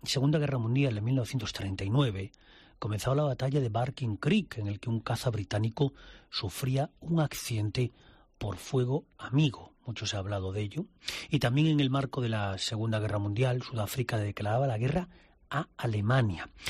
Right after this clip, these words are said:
En mil novecientos cuarenta y ocho, en los Países Bajos, ascendía al trono la reina Juliana. Y en mil novecientos cincuenta y dos, en Montreal, en Canadá,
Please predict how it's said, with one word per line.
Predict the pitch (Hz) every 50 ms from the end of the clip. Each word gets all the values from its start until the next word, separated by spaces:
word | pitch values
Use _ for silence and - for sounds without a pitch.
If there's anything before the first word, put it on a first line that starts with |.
| - - - - -
En | - 139
mil | 156 190
novecientos | 247 269 220 240 226 220 -
cuarenta | - 170 165 160 139 139
y | 139 160
ocho, | 175 175 - 123
en | 110
los | 101 -
Países | - 107 110 127 123 - 147 107
Bajos, | - 127 127 - - - 104 95 98 - - - - - - - - - - - - _ _ _ _ _ _ _ _ _ _ - _ _ - - _ _ -
ascendía | - 113 - - 113 107 113 135 151
al | 147 139 -
trono | - 143 151 160 160 185 196 190 - - - - - _ _ _
la | - 113 104 98
reina | 98 104 131 143 156 156 165 180 196 226 - _ _ _ _
Juliana. | - - - - 117 107 107 117 120 107 92 90 92 - - - _ -
Y | - - 185
en | 196 196
mil | 214
novecientos | 226 220 - - 208 180 160
cincuenta | - 165 139 143 127 110 117
y | 117
dos, | 135 151 147 -
en | 117
Montreal, | 104 101 101 98 - 120 143 143 123
en | 110 104
Canadá, | 98 110 101 104 123 165 208